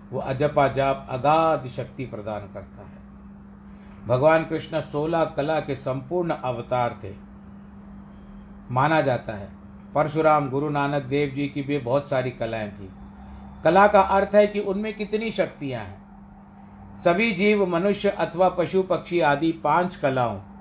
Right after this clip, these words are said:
जिस तरह से प-, ज-, पा-, पृथ्वी, जल, वायु और अग्नि, आकाश वाले होते हैं, परंतु मनुष्य में छह या सात कलाएं भी होती हैं। योग साधनाएं और समाधि के बल से कलाएं बढ़ सकती है।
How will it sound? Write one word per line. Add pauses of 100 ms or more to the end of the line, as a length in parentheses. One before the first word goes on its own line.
(420)
जिस
तरह
से
प-,
ज-,
पा-,
पृथ्वी,
जल,
वायु
और
अग्नि,
आकाश (1000)
वाले
होते
हैं,
परंतु
मनुष्य
में
छह
या
सात
कलाएं
भी
होती
हैं। (760)
योग
साधनाएं
और
समाधि
के
बल
से
कलाएं
बढ़
सकती
है।